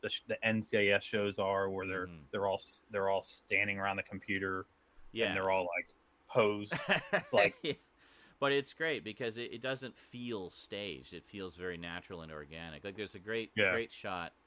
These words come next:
Speaker 2: where, uh, it's the scene where, um, um, it, it's right after they discover the blood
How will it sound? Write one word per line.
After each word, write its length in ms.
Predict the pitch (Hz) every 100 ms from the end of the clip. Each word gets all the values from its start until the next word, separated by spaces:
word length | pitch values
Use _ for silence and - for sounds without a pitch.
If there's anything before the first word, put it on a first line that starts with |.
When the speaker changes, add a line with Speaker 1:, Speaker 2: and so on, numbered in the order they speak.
| -
Speaker 2:
where, 340 | 87 85 82
uh, 260 | 80 80 78
it's 160 | 85 87
the 100 | 92
scene 380 | - 117 110 101
where, 320 | 90 82 80
um, 320 | 80 76 73 - _ _ - - _ _ -
um, 600 | 80 78 76 73 69 67 -
it, 180 | 87 90
it's 180 | 92
right 140 | 110 101
after 260 | 95 87
they 100 | 87
discover 500 | 80 76 - 87 80
the 100 | 73
blood 540 | 69 87 92 78 62